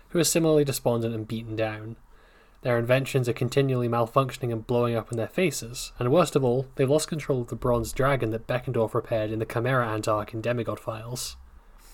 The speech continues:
It fucked up Jake Mason when he tried to repair it, so now the campers are trying, preparing to take it down. Leo objects to this, saying it's too cool to destroy, but Nissa, one of the Hephaestus kids, says that it's too dangerous to be left alive.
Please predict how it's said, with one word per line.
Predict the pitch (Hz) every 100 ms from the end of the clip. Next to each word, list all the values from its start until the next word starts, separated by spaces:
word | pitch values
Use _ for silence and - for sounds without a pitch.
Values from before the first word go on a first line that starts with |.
| -
It | 123
fucked | - 160 147 160
up | 127
Jake | 127 131
Mason | 131 147 139
when | 117
he | 117
tried | - 113
to | -
repair | 110 147 123 120
it, | 139
so | -
now | 120 123 127
the |
campers | 113 151 147 127 117
are |
trying, | - 120 127
preparing | - - 117
to | 113
take | - 110
it | 113
down. | 131 127 120 - - - - - - - - - - - - - -
Leo | 143 165 143
objects | 120 151 170 -
to |
this, | 113 107
saying | - 123 120
it's | 113
too | - 147
cool | - 143
to | 127
destroy, | 117 - 156 120 104 -
but | 117
Nissa, | 113 160 - 147 151
one | 123
of | 113
the | 113
Hephaestus | 117 160 - -
kids, | - 127 - - - - - -
says | - 113
that | 117 113
it's | -
too | - 135
dangerous | 120 123 113 -
to | -
be |
left | 120 107 -
alive. | 113 113 113 110